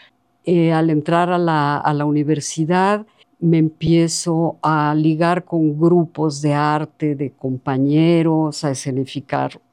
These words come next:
recitales y obras artísticas, iba yo mucho a teatro, a cine.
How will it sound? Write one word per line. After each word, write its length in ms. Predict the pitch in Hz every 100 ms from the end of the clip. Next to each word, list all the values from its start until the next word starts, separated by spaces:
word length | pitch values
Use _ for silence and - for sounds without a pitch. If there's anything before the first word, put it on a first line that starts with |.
| _
recitales 1040 | 131 131 - 143 - 151 156 165 156 -
y 80 | 175
obras 380 | 170 180 170 - - - -
artísticas, 1080 | - 156 - 196 185 - 180 - 165 170 165
iba 220 | 160 156
yo 160 | 156 156
mucho 340 | 160 151 -
a 60 | 143
teatro, 640 | _ 156 160 170 - 156
a 80 | 147
cine. 720 | 170 - 170 165 170 160 151